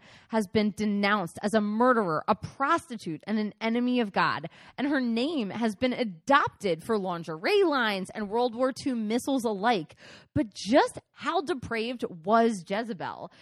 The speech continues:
In recent years, scholars have tried to reclaim the shadowy female figure whose tales are often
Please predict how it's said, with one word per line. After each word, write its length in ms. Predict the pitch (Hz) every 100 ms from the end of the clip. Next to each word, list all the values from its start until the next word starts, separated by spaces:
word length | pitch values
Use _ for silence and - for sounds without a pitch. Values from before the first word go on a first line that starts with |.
| - -
In 200 | 285 233
recent 360 | 269 370 320
years, 380 | 214 339 240 226
scholars 560 | - 196 180 233 277 302
have 180 | 247 -
tried 360 | 226 202 202
to 120 | 220
reclaim 720 | 185 170 226 269 - 220 202 196
the 100 | 170
shadowy 580 | - - 175 202 247 285
female 440 | 226 226 220 214
figure 480 | - 185 170 170 175 - - -
whose 240 | 226 -
tales 540 | - 196 190 220 247 -
are 140 | 208 -
often 460 | 180 190 - 208